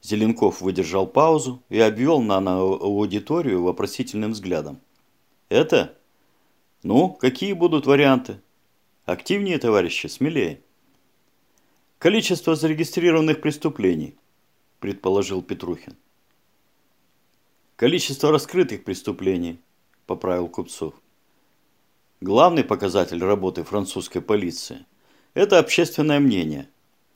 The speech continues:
которое изучается независимыми социологическими службами порайонно и по микрорайонно». «Эвона как?» крякнул Петрухин и неодобрительно покачал головой. «Знакомая история. То есть,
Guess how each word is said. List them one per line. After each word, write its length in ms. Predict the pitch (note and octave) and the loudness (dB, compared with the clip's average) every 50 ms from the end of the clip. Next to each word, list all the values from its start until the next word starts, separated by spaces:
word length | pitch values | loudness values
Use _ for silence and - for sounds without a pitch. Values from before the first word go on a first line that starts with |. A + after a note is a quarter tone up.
| _ _ - | _ _ -2
которое 460 | A#2+ A#2+ - G3 G3+ G3+ F#3+ E3 D3 | 0 2 6 8 8 8 8 6 4
изучается 580 | C#3 D3 C#3 - - F#3+ F#3 F3 F3 - - | 2 0 0 2 4 4 4 4 4 2 0
независимыми 800 | A#2+ B2 A2+ A2+ C3 C3+ F3 G3 F#3+ - - G2+ G2 F#2+ F#2+ F2+ | 0 0 2 4 4 4 4 2 -2 -4 -4 -4 -2 -2 -2 -4
социологическими 1000 | E2+ - - G#2 G2 - - A2+ A#2 A#2+ B2+ B2 B2+ D3+ D#3 - - - F3+ F3 F3 | -4 -2 -2 -2 0 2 2 2 4 4 2 0 -2 -4 -10 -10 -10 -8 -6 -6 -6
службами 720 | E3 - - B2 A#2+ A2 F#2+ F#2+ F#2 F#2 F2+ E2+ - - _ _ _ _ _ _ _ | -6 -8 -6 -6 -4 -4 -4 -4 -4 -2 -2 -4 -6 -10 _ _ _ _ _ _ _
порайонно 560 | - G2 G2+ G2+ G2+ A2+ D3 E3+ E3 C3+ G#2 | 0 2 4 4 4 6 4 4 4 4 2
и 80 | G2+ A2 | 0 0
по 200 | - - D3 D3+ | -2 0 0 2
микрорайонно». 920 | C#3+ C3+ - - A#2+ A#2 A#2 A#2+ B2+ A#2+ G2+ F2 E2 D#2 D#2 D2 C#2 - _ _ _ _ _ _ _ _ _ _ _ _ _ _ _ _ _ | 2 2 2 2 0 2 2 2 2 0 0 -2 -2 -4 -6 -8 -10 -14 _ _ _ _ _ _ _ _ _ _ _ _ _ _ _ _ _
«Эвона 420 | - A2+ D3 F#3 G#3 F#3+ D3 B2 G#2 | 0 2 4 4 4 4 4 2 0
как?» 360 | - - F#2+ E2+ - - _ _ _ _ _ _ _ _ _ _ _ _ _ _ | 0 0 -2 -2 -2 -6 _ _ _ _ _ _ _ _ _ _ _ _ _ _
крякнул 420 | - A2 A2 G2+ - - G#2+ G2+ | -2 0 0 0 0 -2 -4 -4
Петрухин 540 | - - G#2 F2+ C3+ D#3+ E3 - - G2+ F#2 | -2 -4 -4 -2 -2 -4 -4 -4 -4 -4 -2
и 40 | F#2+ | -2
неодобрительно 760 | G2 G2 F#2+ F#2+ F#2+ G#2 G#2 G#2 A#2+ A#2 - - F2+ F2+ F2+ | 0 0 0 2 2 2 2 0 0 -2 -2 -2 -4 -4 -2
покачал 500 | - F#2 F2 G#2+ G2 - - - F2+ F2 | -4 -4 -4 -4 -4 -2 -2 -2 -2 -2
головой. 460 | F2 F#2+ F#2+ G2 G2+ F#2+ E2 D#2 C#2 - _ _ _ _ _ _ _ _ _ _ _ _ - | -2 0 0 0 0 -2 -4 -8 -10 -12 _ _ _ _ _ _ _ _ _ _ _ _ -16
«Знакомая 640 | E2 D#2 G#2 B2+ C#3 C#3 - D#3 C#3+ C#3 C3+ C3 C3+ | -8 -2 2 2 2 4 4 4 6 6 6 4 2
история. 480 | C3 - - A2+ G2 E2+ D#2 D2+ - - _ _ _ _ _ _ _ _ _ _ _ _ _ _ _ | 0 -2 -4 -4 -4 -4 -4 -8 -12 -16 _ _ _ _ _ _ _ _ _ _ _ _ _ _ _
То 160 | - G#2 G#2+ | 0 2 2
есть, 300 | A#2+ B2+ B2+ - - - | 2 2 0 -4 -14 -20